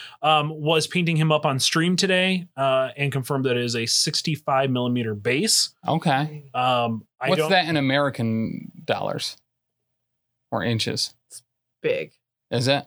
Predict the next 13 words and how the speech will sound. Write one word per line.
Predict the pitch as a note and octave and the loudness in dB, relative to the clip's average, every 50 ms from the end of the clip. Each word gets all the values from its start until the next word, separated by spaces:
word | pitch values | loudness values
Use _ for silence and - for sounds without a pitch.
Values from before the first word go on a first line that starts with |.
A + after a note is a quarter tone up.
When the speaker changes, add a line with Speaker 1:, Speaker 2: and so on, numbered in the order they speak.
| - - | -2 -2
Speaker 1:
It's | E3 D3+ - | 0 0 0
bi-, | C3+ B2 A2+ - E3 E3+ D#3 - | -2 -4 0 0 0 0 0 0
I, | C#3 D3+ D3 D3 D3+ - | 0 0 0 -2 -4 -4
I | - C#3 | -4 -2
believe | C3 D3 C#3+ D3+ F3 G3+ F#3 | 0 0 0 2 2 2 2
it | F3+ E3+ | 2 2
is | D#3+ C#3+ | 0 0
bigger | A2+ D3+ C#3 C#3 C#3+ | 0 0 0 0 0
than | B2+ B2 A#2 | 0 0 -2
Hulk. | G#2+ A#2 A2 - - - - - _ _ _ _ _ _ - - | -2 -4 -6 -6 -8 -18 -20 -20 _ _ _ _ _ _ -4 -4
Speaker 2:
Okay. | C#3+ B2+ - A#2+ A#2+ - _ _ _ _ _ - | -2 0 0 -4 -4 -6 _ _ _ _ _ -2
Speaker 1:
I | C3+ C#3+ C#3+ | 0 0 2
don't, | C#3 D3 C#3+ C#3+ - | 2 0 -2 -2 -8